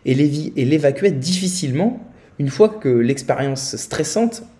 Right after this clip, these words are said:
était passée. Donc on voit que même un événement, euh, euh, singulier peut avoir des effets sur notre stress pendant de nombreuses heures, voire de nombreux jours. Et,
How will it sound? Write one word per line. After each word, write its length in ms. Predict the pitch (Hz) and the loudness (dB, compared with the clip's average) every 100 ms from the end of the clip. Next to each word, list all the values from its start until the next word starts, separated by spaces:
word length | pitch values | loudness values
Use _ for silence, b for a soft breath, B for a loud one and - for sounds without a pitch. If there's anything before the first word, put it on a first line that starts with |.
| _ | _
était 220 | - 143 160 | -2 0 0
passée. 300 | 143 - - B B B B | 0 -2 -12 B B B B
Donc 140 | 127 156 | -4 4
on 20 | |
voit 160 | 208 | 4
que 140 | 220 143 | 6 2
même 460 | 120 156 185 151 - | 0 0 0 0 -2
un 140 | 135 | -2
événement, 600 | 135 139 139 143 147 143 - - - | 0 0 0 0 0 -2 -6 -14 -6
euh, 300 | 117 110 104 104 _ _ _ _ _ - | -4 -4 -6 -14 _ _ _ _ _ -20
euh, 360 | - - - - - | -16 -14 -12 -12 -8
singulier 680 | - 131 127 139 185 269 B B B - | -6 -4 0 0 2 0 B B B 2
peut 200 | 208 208 | 8 10
avoir 380 | 151 151 135 131 | 10 6 4 2
des 160 | 123 | -2
effets 240 | 151 - 170 | -4 -2 -4
sur 260 | - 120 | -2 -4
notre 300 | 113 107 - | -4 -6 -8
stress 580 | 107 - 233 254 - - b _ | -8 -4 -4 -4 -8 -12 b _
pendant 300 | 127 135 196 | -2 2 2
de 120 | 147 | 2
nombreuses 1000 | 120 151 190 196 147 143 135 123 113 113 | 2 2 2 2 2 2 2 0 -2 0
heures, 240 | 190 240 | 2 2
voire 220 | 139 147 143 | 2 2 2
de 100 | 120 | 0
nombreux 440 | 143 175 156 147 | 0 0 0 0
jours. 380 | 123 113 - - _ _ _ B B B B _ | -2 -6 -12 -20 _ _ _ B B B B _
Et, 380 | 165 170 156 - | 4 4 2 0